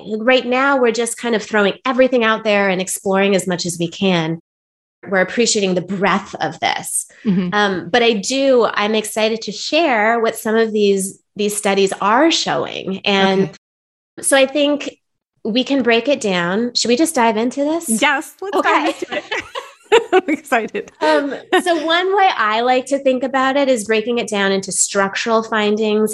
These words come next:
Speaker 1: and functional findings. So structurally is, how is the brain actually changing?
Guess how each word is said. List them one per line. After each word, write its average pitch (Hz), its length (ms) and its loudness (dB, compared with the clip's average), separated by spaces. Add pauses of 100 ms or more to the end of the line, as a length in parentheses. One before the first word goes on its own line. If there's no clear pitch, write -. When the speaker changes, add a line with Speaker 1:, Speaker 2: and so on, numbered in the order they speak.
Speaker 1:
and 185 140 -2
functional 165 640 -2
findings. - 640 -10
So 226 100 0
structurally 220 960 0
is, 175 220 2 (480)
how 285 200 0
is 339 140 4
the 240 120 -4
brain 208 420 0 (280)
actually - 600 -4
changing? 196 840 0